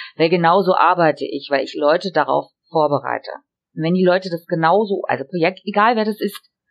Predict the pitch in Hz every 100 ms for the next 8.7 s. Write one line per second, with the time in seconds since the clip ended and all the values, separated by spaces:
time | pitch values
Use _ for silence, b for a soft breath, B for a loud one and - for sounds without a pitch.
0 | _ - 165 185 208 214 - 202 190 143
1 | 123 117 - - _ _ _ _ - 190
2 | 214 202 - 139 - 165 185 233 233 -
3 | _ - 180 - 160 185 196 160 156 151
4 | 160 143 143 139 - - 92 - - _
5 | _ _ _ _ _ _ _ _ _ _
6 | - 151 160 160 190 269 - 139 160 -
7 | 160 143 131 131 - 160 143 139 139 165
8 | - 170 196 190 117 -